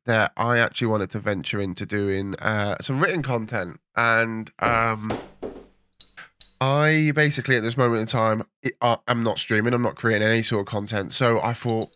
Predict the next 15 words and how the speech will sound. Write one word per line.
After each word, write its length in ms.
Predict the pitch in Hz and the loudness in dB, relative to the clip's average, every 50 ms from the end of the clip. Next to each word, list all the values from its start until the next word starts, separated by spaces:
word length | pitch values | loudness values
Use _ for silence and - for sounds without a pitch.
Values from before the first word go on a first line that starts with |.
| _ - - - | _ -20 -16 -12
why 280 | 110 117 110 113 127 131 | -10 -8 -6 -4 -4 -2
not 300 | 123 123 113 113 - _ | -2 -4 -6 -6 -10 _
try 240 | - - 110 104 104 | -14 -10 -8 -8 -8
something 280 | 101 - 107 101 98 98 | -8 -8 -6 -6 -4 -4
a 40 | |
little 140 | 98 98 95 | -4 -4 -4
bit 160 | 90 95 82 | -6 -6 -6
different? 360 | - 107 107 - - 101 90 - | -8 -8 -10 -8 -8 -10 -6 -4
And 120 | - 113 | -2 0
I'll 120 | 107 101 113 | 0 0 0
be 140 | - 123 135 | 2 2 4
honest, 500 | 151 147 117 104 104 131 143 - - - - | 4 4 2 2 0 0 0 -2 -4 -6 -4
I 180 | 107 113 120 | -2 0 0
actually 300 | 120 98 82 - 120 - | 0 0 0 -4 -4 -2
op-, 240 | - 107 113 110 - | 0 0 -2 -2 -4